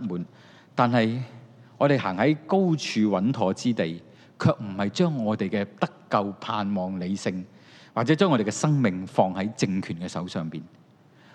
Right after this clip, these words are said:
我哋唔願意見到我哋有任何一個年輕人再為一個嘅屬世嘅理念犧牲佢嘅生命。基督徒嘅靈性超越理性，所以我哋唔將盼望得救擺喺任何一個政權嘅手上邊，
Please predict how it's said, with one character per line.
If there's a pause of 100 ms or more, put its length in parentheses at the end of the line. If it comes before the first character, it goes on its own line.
(120)
我
哋
唔
願
意
見
到
我
哋
有
任
何
一
個
年
輕
人 (680)
再
為
一
個
嘅 (640)
屬
世
嘅
理
念 (560)
犧
牲
佢
嘅
生
命。 (880)
基
督
徒
嘅
靈
性
超
越
理
性，
所
以
我
哋
唔
將
盼
望
得 (100)
救 (600)
擺
喺
任
何
一
個
政
權
嘅
手
上
邊，